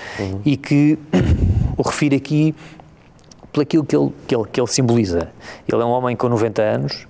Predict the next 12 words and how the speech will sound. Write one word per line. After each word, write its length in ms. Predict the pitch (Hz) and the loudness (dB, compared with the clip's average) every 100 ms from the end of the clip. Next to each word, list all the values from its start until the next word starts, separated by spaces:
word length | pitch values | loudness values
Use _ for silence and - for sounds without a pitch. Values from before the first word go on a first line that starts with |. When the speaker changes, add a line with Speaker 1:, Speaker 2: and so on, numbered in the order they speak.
| - | -8
Speaker 2:
eh, 300 | - 120 107 87 | -2 0 0 0
um 120 | 113 | 0
empreendedor, 680 | 120 117 117 113 110 117 110 | 0 0 0 0 2 2 2
ainda 260 | 110 113 | 2 2
antes 240 | 113 113 110 | 0 0 -4
da 180 | 101 104 | -2 -2
palavra 460 | 110 110 104 104 | 0 0 0 -2
empreendedor 600 | 101 - 107 101 107 104 - - - - - | -2 0 0 0 0 0 -4 -18 -18 -16 -4
ter 140 | 113 | -2
entrado 460 | 110 107 113 104 98 | 0 0 0 0 -2
no 120 | 104 | 0
nosso 600 | 104 107 - - 95 | 0 0 -2 -2 0